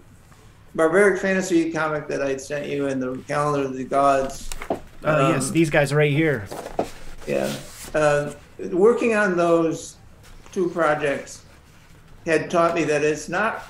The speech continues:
Speaker 1: very easy to sell what you do.
Speaker 2: Yeah.
Speaker 1: Um, unless you're really good and you really have, uh, something that's really very appealing. And so when Kevin and I did the first Turtle comic, I,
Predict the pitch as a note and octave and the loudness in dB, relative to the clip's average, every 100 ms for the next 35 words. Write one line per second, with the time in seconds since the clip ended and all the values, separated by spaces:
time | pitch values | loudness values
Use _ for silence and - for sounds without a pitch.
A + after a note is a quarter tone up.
0 | - - - E3+ F#3 F3+ E3+ E3 D3 D3 | -18 -20 -14 -4 2 4 4 0 -4 -6
1 | C#3+ - D3+ C#3 C3+ C3 C#3 C3+ C3+ C#3 | -6 -4 0 2 2 0 -2 -6 -6 -6
2 | B2 B2+ - C3+ C3 A2+ G2+ - - - | -6 -10 -10 0 2 0 -4 -18 -20 -20
3 | - - C3 C3 - D#3+ F#3 F#3 F3 E3 | -18 -12 -10 -10 -10 0 2 4 4 6
4 | F3+ G#3 G3+ E3 E3 D#3+ D3+ D3+ D#3 E3+ | 6 6 6 4 4 4 2 -2 -2 -2
5 | E3 D#3 - D3+ C#3 C#3 - E3 D3+ D3 | -2 -4 -6 -8 -6 -8 -8 -8 -4 -4
6 | C#3 C3 - - - D#3 D3 C#3 C#3 - | -4 -8 -12 -14 -6 -4 -4 -6 -10 -18
7 | - - - - F#2+ E3 F3 D#3+ D3+ D3 | -20 -20 -20 -18 -14 -4 4 4 4 2
8 | D3 C#3 C3+ C#3 D3+ - - - - - | -2 -4 -6 -10 -14 -20 -20 -20 -20 -20
9 | - - D#3 D3+ D#3 - - F3+ E3+ D#3+ | -10 -2 0 0 -4 -8 -2 2 4 4
10 | G3+ G3+ G3 F#3 E3+ D#3+ D3 - - E3 | 2 2 0 0 0 -2 -4 -8 -4 -4
11 | D#3+ F3 F#3+ E3+ C#3+ C3+ C3+ C3+ - - | -2 0 2 2 -2 -4 -6 -12 -20 -20
12 | - - - - - - - A#3 A#3 A3+ | -20 -20 -20 -20 -20 -14 0 2 4 2